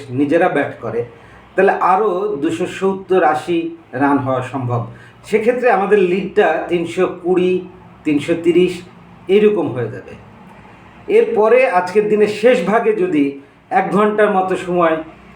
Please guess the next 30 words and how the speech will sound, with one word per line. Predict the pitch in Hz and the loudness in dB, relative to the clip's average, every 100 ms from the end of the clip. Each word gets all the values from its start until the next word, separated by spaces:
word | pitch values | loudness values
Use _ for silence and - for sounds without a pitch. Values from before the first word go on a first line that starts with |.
| - | -6
প্রতিপক্ষ | 185 185 180 185 190 | 0 2 2 0 0
আয়ারল্যান্ড | 175 165 175 190 160 | 0 2 0 -2 2
দলকে | 170 165 180 | 2 2 0
ব্যাটিংয়ে | 143 143 175 175 | 0 0 0 0
আনা | 139 135 143 | 0 0 0
যায় | 143 139 156 - - - - - - - | 2 2 2 0 -6 -16 -20 -20 -20 -8
এবং | 143 | -6
সেখানেই | 147 196 196 226 240 | -2 -2 2 2 4
যদি | 196 214 175 139 - - - - | 4 2 2 -2 -8 -18 -20 -4
এক | 208 214 | -2 0
বা | 180 | 2
একাধিক | 170 160 165 190 - | 2 2 0 0 0
উইকেট | 156 165 170 | -2 -2 -2
তুলে | 175 175 | 0 2
নিতে | 175 160 | 2 0
পারে | 156 143 131 | -2 -2 -4
বাংলাদেশি | 131 131 135 135 147 | -4 -4 -4 -6 -6
বোলিং | 131 156 156 151 | 2 2 2 -2
ইউনিট, | 165 147 135 - - - - - | 0 -2 -4 -10 -20 -20 -20 -4
তো | 190 | 0
চতুর্থ | 226 233 254 - 247 | 2 2 2 2 4
দিনে | 190 208 180 156 - - - - - - | 4 4 2 0 -4 -16 -20 -20 -20 -10
পুরো | 180 226 233 | 0 4 4
দিন | 214 175 202 196 | 4 2 2 0
সারভাইভ | - 175 151 165 165 - | -2 0 2 2 0 0
করা | 156 156 | 0 2
এই | 175 180 196 | 2 2 2
আয়ারল্যান্ডের | 156 147 151 143 147 | 2 0 0 -4 -6
পক্ষে | 147 - 196 208 - - - | -10 -6 -6 -6 -10 -20 -18
সম্ভব | - 170 170 160 180 | -6 -2 0 0 0